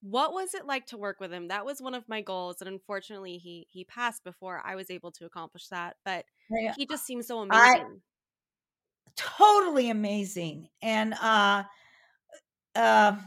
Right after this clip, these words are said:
Speaker 2: what an honor to have not only known him, but worked with him. And he's such a giving,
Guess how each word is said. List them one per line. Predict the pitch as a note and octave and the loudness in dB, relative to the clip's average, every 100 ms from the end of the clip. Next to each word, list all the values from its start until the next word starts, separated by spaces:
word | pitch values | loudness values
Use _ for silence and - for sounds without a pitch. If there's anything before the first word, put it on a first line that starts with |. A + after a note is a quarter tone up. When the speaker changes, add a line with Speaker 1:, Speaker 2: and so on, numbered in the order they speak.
| - _ _ _ _ | -20 _ _ _ _
Speaker 2:
what | G3+ B3 D4 | -6 6 8
an | C#4 B3 | 8 4
honor | A3+ A3+ A3 G#3 | 4 4 4 -2
to | G3+ A3+ G3+ F#3+ | -2 -2 0 2
have | G3 F#3 F#3 | 2 0 0
not | G#3 F#3 | -2 -2
only | G3 F#3+ F3+ | -2 -4 -2
known | F3+ F3+ F#3 | 0 0 -2
him, | F#3+ E3+ | -2 -4
but | D#3+ D#3+ | -4 -6
worked | F#3 F3 E3+ F3 | -2 -2 -2 -2
with | F3+ | -4
him. | F3 E3+ D#3+ | -4 -6 -6
And | D#3+ | -6
he's | F3 G3 - | -6 -8 -4
such | B3+ | -4
a | G#3+ | -4
giving, | D#3+ D3 A#3 A3+ G#3 F#3+ F3 E3 | -8 -6 0 0 0 -4 -4 -6